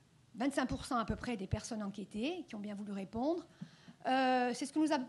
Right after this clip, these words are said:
avons appelé, c'est la catégorie que nous avons appelée des combatifs. C'est des jeunes qui ont entre, des, des gens qui ont entre vingt-cinq et trente-deux ans,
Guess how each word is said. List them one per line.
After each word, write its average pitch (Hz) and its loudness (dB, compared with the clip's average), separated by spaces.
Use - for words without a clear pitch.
avons 254 0
appelé, 269 0
c'est - -2
la 285 2
catégorie 302 2
que 311 2
nous 269 4
avons 247 2
appelée 294 0
des 269 0
combatifs. 214 -4
C'est - -4
des 269 4
jeunes 349 4
qui 269 0
ont 269 4
entre, 269 2
des, 226 -4
des 208 -4
gens 285 4
qui 302 0
ont 277 4
entre 254 0
vingt-cinq 269 2
et 247 -4
trente-deux 226 0
ans, 262 4